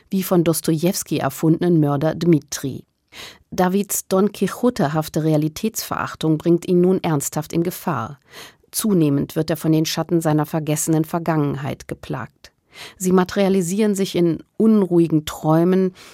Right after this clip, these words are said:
und in Strophen aus Gustav Mahlers Kindertotenliedern, die David in den Sinn kommen. Und die finsteren Vorausdeutungen erfüllen sich schließlich.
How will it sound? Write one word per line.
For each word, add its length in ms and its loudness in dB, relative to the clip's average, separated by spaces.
und 220 2
in 120 0
Strophen 480 -2
aus 220 -4
Gustav 380 -4
Mahlers 400 0
Kindertotenliedern, 1300 -2
die 120 -2
David 380 -2
in 100 0
den 120 2
Sinn 320 0
kommen. 460 -6
Und 220 2
die 120 -2
finsteren 540 0
Vorausdeutungen 1120 -2
erfüllen 440 -2
sich 180 -10
schließlich. 680 -10